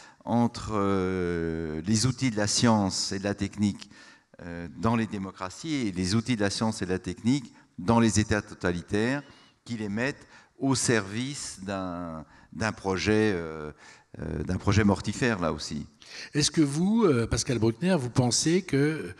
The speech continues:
Speaker 2: c'est une, c'est une bonne évolution que de questionner le progrès, de lui mettre un point d'interrogation et d'aller chercher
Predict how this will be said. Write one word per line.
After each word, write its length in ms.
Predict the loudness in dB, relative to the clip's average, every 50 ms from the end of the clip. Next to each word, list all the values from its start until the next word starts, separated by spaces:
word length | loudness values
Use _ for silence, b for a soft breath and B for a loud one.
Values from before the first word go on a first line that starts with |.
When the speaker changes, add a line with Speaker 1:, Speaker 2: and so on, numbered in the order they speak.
| B B B
Speaker 2:
c'est 340 | -6 -2 -2 -2 0 0 -2
une, 200 | -2 -2 -4 -6 -8 -6
c'est 260 | -2 -2 -2 0 0
une 120 | -2 -2 2
bonne 200 | 6 6 8 8
évolution 600 | 6 6 6 4 4 2 2 0 -4 -4 -6 -6 -8 -12 -18 -20 -20 _ _
que 100 | -8 -6
de 140 | -6 -4 -6 -6
questionner 420 | -4 -2 -2 -2 -2 -2 -2 -2
le 60 | -4
progrès, 380 | -4 -4 -6 -6 -4 -6 -6 -6
de 140 | -6 -8 -10
lui 100 | -8 -6
mettre 200 | -6 -6 -6 -6
un 40 | -8
point 140 | -8 -8 -8
d'interrogation 720 | -8 -8 -6 -8 -8 -8 -8 -8 -8 -8 -6 -6 -6 -6 B B B B B B
et 80 | -12 -8
d'aller 200 | -6 -6 -4 -2
chercher 600 | -2 -2 -2 -2 -4 -2 0 2 2 2 2 -2